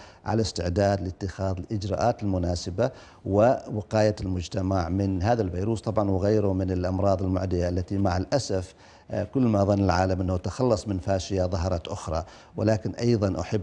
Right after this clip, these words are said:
أن أقول أنه إلى الآن، آه، نسبة الوفيات من هذا الفيروس ما زالت منخفضة. إذا ما علمنا أن الإنفلونزا الموسمية الوفيات فيها على المستوى العالمي، العالمي سنويًا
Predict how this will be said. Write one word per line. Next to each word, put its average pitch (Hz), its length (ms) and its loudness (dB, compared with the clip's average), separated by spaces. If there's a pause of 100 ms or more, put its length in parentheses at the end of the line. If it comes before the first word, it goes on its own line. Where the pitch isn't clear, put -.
أن 101 120 0
أقول 90 420 -2
أنه 90 400 -2 (400)
إلى 104 200 6
الآن، 107 500 0 (220)
آه، 104 180 -2
نسبة 117 320 -2
الوفيات 101 520 2
من 101 80 -2
هذا 92 140 0
الفيروس 95 580 0
ما 92 140 2
زالت 98 480 2
منخفضة. 107 600 0 (320)
إذا 98 200 -2
ما 98 120 0
علمنا 104 640 0 (240)
أن 101 100 -2
الإنفلونزا 104 600 0
الموسمية 101 800 0 (400)
الوفيات 107 640 2
فيها 98 320 0
على 95 160 0
المستوى 95 420 2
العالمي، 101 520 2
العالمي 98 520 0
سنويًا 98 680 0